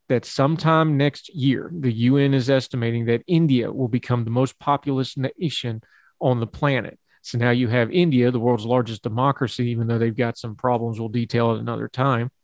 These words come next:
and China, the world's largest dictatorship, in direct,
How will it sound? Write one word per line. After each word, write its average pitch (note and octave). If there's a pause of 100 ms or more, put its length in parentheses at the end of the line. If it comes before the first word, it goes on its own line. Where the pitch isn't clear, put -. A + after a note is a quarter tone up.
(220)
and A#2
China, C#3 (340)
the B2+
world's A#2
largest A#2
dictatorship, A#2+ (460)
in C#3
direct, B2+